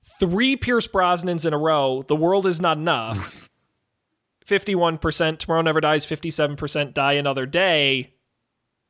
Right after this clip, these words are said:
Speaker 1: which, by the way, Die Another Day doing better than World Is Not Enough and Tomorrow Never Dies with fifty-eight percent. Uh, and then to get to, uh,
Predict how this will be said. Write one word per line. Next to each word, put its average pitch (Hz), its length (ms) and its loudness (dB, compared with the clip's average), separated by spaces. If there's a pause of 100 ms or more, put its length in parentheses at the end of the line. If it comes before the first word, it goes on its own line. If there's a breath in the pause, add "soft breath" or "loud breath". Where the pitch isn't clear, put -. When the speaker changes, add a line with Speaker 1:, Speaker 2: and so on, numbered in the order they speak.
(120)
Speaker 1:
which, - 340 -2
by 190 160 0
the 208 80 2
way, 190 80 2
Die 185 160 2
Another 226 240 2
Day 214 180 0
doing 196 300 -2
better 180 420 0
than 160 220 0
World 165 220 0
Is 151 100 -8
Not 156 160 0
Enough 156 240 -2
and 170 160 -8
Tomorrow 156 240 0
Never 151 180 -2
Dies 143 340 2
with 139 100 -4
fifty-eight 147 500 -2
percent. 139 420 -4 (460 loud breath)
Uh, 135 260 2
and 156 120 0
then 151 140 2
to 147 100 -6
get 147 220 0
to, 139 500 0
uh, 123 420 -2